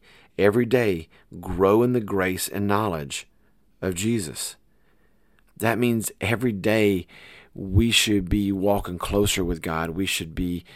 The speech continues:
digging deeper in His Word. We should be doing everything we can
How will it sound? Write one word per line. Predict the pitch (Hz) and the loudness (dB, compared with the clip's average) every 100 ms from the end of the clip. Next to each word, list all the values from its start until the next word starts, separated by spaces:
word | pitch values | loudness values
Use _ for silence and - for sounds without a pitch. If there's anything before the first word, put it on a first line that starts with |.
| - - _ | -20 -20 _
digging | 101 101 95 90 | 0 0 0 -4
deeper | - 113 117 - 90 80 - - - _ - | 0 0 6 8 8 6 -6 -16 -20 _ -6
in | 95 90 85 80 | -2 0 0 -2
His | 85 90 82 | -2 -2 0
Word. | 82 82 80 78 - - - _ | 0 2 0 -2 -8 -20 -20 _
We | - 87 101 | -6 -2 0
should | - 101 | 0 0
be | 82 95 92 90 - - _ _ _ - - _ - - - | 0 0 -2 -4 -8 -16 _ _ _ -20 -20 _ -20 -20 -8
doing | 107 104 - | -2 0 0
everything | 107 107 104 107 104 | 2 2 0 0 0
we | 104 | -2
can | - 95 95 87 82 80 | -2 -4 -2 -2 -2 -6